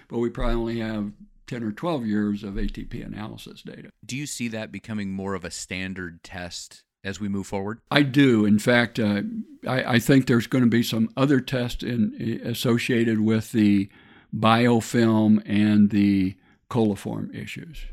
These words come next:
Speaker 1: You know, we just had the revised coliform standard two years ago. And in reality, I,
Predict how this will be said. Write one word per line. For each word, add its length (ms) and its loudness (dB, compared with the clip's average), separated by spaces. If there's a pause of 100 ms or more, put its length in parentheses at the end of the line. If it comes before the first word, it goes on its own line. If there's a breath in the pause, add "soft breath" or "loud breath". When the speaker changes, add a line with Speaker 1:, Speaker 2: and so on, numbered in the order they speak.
Speaker 1:
You 100 -10
know, 140 -8
we 160 -4
just 240 -4
had 240 -2
the 80 -2
revised 460 0
coliform 520 0
standard 560 0 (480 soft breath)
two 180 6
years 360 4
ago. 440 -8 (520 soft breath)
And 540 -2
in 220 2
reality, 680 0
I, 140 -4